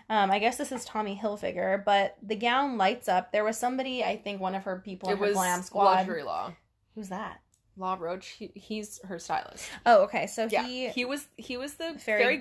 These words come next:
Speaker 2: godmother.
Speaker 1: godmother.
Speaker 2: He starts waving a wand, and all of a sudden her dress starts lighting up from the ground up. So basically, like that scene in Cinderella where she's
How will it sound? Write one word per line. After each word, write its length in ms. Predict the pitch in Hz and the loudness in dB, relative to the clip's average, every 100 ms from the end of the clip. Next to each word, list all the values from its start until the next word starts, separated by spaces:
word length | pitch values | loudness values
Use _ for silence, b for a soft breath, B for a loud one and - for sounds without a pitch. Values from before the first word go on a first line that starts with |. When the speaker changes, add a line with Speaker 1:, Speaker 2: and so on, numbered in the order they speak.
| - | 4
Speaker 2:
godmother. 480 | 208 185 170 139 120 - 277 | 6 6 4 0 2 2 0
Speaker 1:
godmother. 480 | 135 117 101 110 220 - b b | -2 -2 -2 -4 -8 -12 b b
Speaker 2:
He 120 | - 240 | -12 -4
starts 280 | 240 220 | -4 -2
waving 280 | 208 202 240 | -2 0 0
a 60 | 277 | 0
wand, 560 | 202 170 160 190 226 - | 2 2 2 -2 -10 -6
and 140 | 208 | 0
all 100 | 190 202 | 4 4
of 40 | |
a 40 | |
sudden 280 | 226 208 190 | 2 -4 -6
her 160 | 190 202 | -4 -6
dress 260 | 185 185 185 | -2 -2 -2
starts 280 | 190 185 | -4 -2
lighting 260 | 170 175 185 | 0 0 0
up 120 | - | -6
from 140 | - 175 | -6 -8
the 80 | 170 | -4
ground 320 | 170 151 160 | -2 -2 2
up. 280 | - 453 - | 2 2 -4
So 140 | 220 | -4
basically, 480 | 190 190 208 208 208 | 0 0 -2 -2 0
like 280 | 180 170 - | 2 0 4
that 200 | 196 - | 2 2
scene 240 | - 185 | -6 -6
in 120 | 180 | -6
Cinderella 500 | 175 175 180 156 175 | -8 -6 -2 0 0
where 260 | 180 170 175 | 0 -2 -4
she's 500 | 180 - 180 175 - | -6 -8 -8 -8 -10